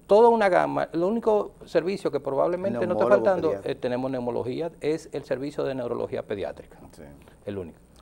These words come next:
Speaker 2: Y,
Speaker 1: Después
Speaker 2: y,
Speaker 1: lo tenía,
Speaker 2: y, y
Speaker 1: y
Speaker 2: Jeroboam
Speaker 1: endocrino.
Speaker 2: hizo, hizo una especialidad en cirugía pediátrica,
Speaker 1: ¿Quién?
Speaker 2: o sea, el Jer-, el Jeroboam Flores, el,
Speaker 1: Ah,
Speaker 2: el,
Speaker 1: Jeroboam,
Speaker 2: sí.
Speaker 1: Jeroboam Flores hizo, eh,
Speaker 2: Sí.
Speaker 1: especialidad en, en neurocirugía
Speaker 2: Sí.
Speaker 1: pediátrica, aunque él es cirujano, eh, general,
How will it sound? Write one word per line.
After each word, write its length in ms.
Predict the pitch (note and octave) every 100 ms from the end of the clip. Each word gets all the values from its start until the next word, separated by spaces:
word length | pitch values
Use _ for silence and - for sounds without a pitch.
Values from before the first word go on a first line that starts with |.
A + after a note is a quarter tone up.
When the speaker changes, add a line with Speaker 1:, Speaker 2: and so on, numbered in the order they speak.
| A2
Speaker 2:
Y, 60 |
Speaker 1:
Después 200 | - -
Speaker 2:
y, 20 | G#3
Speaker 1:
lo 60 |
tenía, 220 | A3 A3 A3
Speaker 2:
y, 140 | B2+ B2
y 20 | A#2+
Speaker 1:
y 60 |
Speaker 2:
Jeroboam 360 | A2+ E3 F#3 B2+
Speaker 1:
endocrino. 300 | C3 C#3 B2+
Speaker 2:
hizo, 220 | C3 C3 - -
hizo 160 | A#2+ C3
una 80 | C3
especialidad 640 | B2 B2 A#2+ A2+ A#2 A#2
en 60 | A2+
cirugía 340 | A#2 A2 A2+ G#2
pediátrica, 460 | G2 A2 D3 C3+
Speaker 1:
¿Quién? 60 | D3
Speaker 2:
o 80 | G#2+
sea, 120 | C3
el 180 | B2 A#2+
Jer-, 220 | A2 B2 A#2+
el 160 | A#2
Jeroboam 320 | A#2 A#2+ B2
Flores, 420 | A#2+ C3 D#3+ C#3 A2
el, 60 |
Speaker 1:
Ah, 160 | C#3 C#3+ -
Speaker 2:
el, 180 | D3
Speaker 1:
Jeroboam, 260 | C#3 F3 F#3+
Speaker 2:
sí. 60 | D3+
Speaker 1:
Jeroboam 220 | C#3+ C#3+
Flores 380 | - G3+ G#3 G3+
hizo, 420 | F3 E3+ D#3 -
eh, 560 | C#3 C3 B2+ A#2+ G#2+ A2
Speaker 2:
Sí. 80 | - B2+
Speaker 1:
especialidad 640 | B2 B2+ C3 B2 B2 C3
en, 100 | B2+ -
en 320 | B2+ B2 A#2 -
neurocirugía 840 | B2+ C3 B2+ - B2 G#2+ C3 C#3
Speaker 2:
Sí. 60 | C3
Speaker 1:
pediátrica, 600 | A#2+ C3+ C#3+ D#3+ F3+ G#3 - _
aunque 240 | - G#2+ A#2
él 60 |
es 100 | A#2
cirujano, 600 | - A#2 A#2 A2+ A#2 A2+ A2
eh, 760 | A2+ G#2+ G#2+ G2+ G2 F#2+ G2 A2
general, 420 | B2 D3 B2+